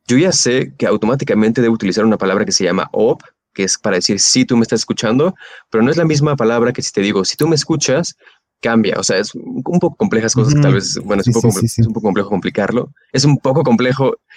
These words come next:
Speaker 1: explicarlo, me estoy también yo trabando con mis palabras, <laughs> pero bueno,
Speaker 2: Ajá.
Speaker 1: este, mm, eh, pero si ya sé qué palabra utilizar, ya sé dónde van los verbos, ya sé dónde va esto, porque lo he escuchado mil veces.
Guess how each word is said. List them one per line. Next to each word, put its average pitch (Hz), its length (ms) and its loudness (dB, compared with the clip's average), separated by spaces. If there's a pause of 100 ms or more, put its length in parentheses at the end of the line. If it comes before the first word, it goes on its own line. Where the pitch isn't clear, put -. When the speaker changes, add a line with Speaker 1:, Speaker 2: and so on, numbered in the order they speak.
Speaker 1:
explicarlo, 113 680 0
me 113 60 2
estoy 120 200 -2
también 113 280 2
yo 110 100 2
trabando 104 360 0
con 98 140 -2
mis 95 140 -6
palabras, 120 600 -2
<laughs> - 480 -10
pero - 220 2
bueno, 107 300 0 (240)
Speaker 2:
Ajá. 127 240 4
Speaker 1:
este, 107 440 0
mm, 104 300 2 (460)
eh, 98 460 0
pero 139 320 0
si 101 180 -6
ya 117 160 0
sé 139 160 0
qué 147 120 -2
palabra 120 300 2
utilizar, 104 340 -2
ya 107 120 2
sé 123 100 0
dónde 110 160 2
van 101 120 0
los 98 160 -2
verbos, 101 280 -2
ya 101 120 0
sé 117 100 0
dónde 104 220 2
va 98 120 2
esto, 160 320 -2 (380)
porque 117 220 -2
lo 139 60 4
he - 20 2
escuchado 131 460 0
mil 110 260 2
veces. 90 520 -2